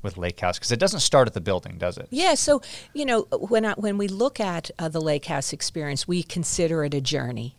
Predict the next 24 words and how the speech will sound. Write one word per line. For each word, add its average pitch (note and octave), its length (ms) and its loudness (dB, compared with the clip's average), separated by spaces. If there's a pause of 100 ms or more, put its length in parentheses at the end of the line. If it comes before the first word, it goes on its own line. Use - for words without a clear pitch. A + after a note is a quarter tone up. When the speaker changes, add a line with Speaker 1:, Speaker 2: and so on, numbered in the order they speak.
Speaker 2:
And D3 320 -4
so E3 180 0
we D3 160 0
do E3 240 -2
have C#3+ 200 -2
a D3 60 0
number D3+ 480 0
of C3 120 -4
steps - 760 -2
in D#3 180 0
our D3 240 0
journey D3 720 0 (220)
that F3+ 140 2
we're F#3 100 0
trying B3+ 300 -2
to - 120 -4
curate. G#3 560 0 (200)
But - 180 0
right C#4 220 4
up F4 100 -4
front, G#3+ 320 0
we G#3 100 0
recognize A3+ 800 -2
that - 160 0